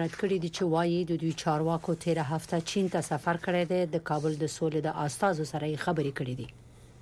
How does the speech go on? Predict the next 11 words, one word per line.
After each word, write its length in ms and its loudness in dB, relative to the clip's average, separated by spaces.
د 80 6
راپورټونو 500 2
له 100 2
قراره 300 2
په 120 -4
دې 160 4
دوه 120 4
ورځنیو 500 2
خبرو 320 0
کې 140 0
چې 60 -2